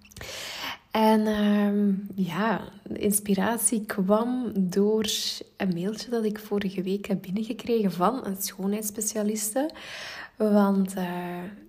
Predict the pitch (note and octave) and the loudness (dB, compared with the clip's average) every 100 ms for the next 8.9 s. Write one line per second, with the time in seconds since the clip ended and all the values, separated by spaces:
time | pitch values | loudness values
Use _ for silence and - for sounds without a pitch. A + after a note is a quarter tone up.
0 | _ - - E3+ - G#3 A#3 G3 - - | _ -16 -12 -10 -8 -6 -6 -8 -12 -20
1 | _ - E3+ G3+ C4+ B3 A#3+ A3+ G#3+ G3+ | _ -10 2 4 4 4 2 2 2 4
2 | F#3+ A#3+ G3+ - G3 A3+ A3+ G#3+ - - | 4 4 2 2 2 2 0 -2 -4 -8
3 | - _ - F#3 F#3+ F3+ F3 E3 G3 - | -10 _ -8 -4 -2 -2 -4 -4 -2 -4
4 | - E3+ A#3 - B3+ C4+ B3+ C4 G#3 - | -4 -6 -4 -4 -2 -2 -2 -4 -10 -12
5 | - G3+ G#3 G3 G#3 G#3 - F3+ A3 - | -8 -4 -2 0 -2 -4 -4 -2 -2 -4
6 | - G#3 - D#3 G3+ B3 C#4 C#4 C#4 - | -4 -4 -2 -4 -2 -2 0 0 -2 0
7 | C#4+ D#4 D#4+ - - - - - - G#3+ | 4 4 2 -6 -14 -12 -12 -14 -2 -2
8 | G#3+ G#3 C4+ C#4 - B3 C4 C4 | -2 2 4 4 2 4 6 2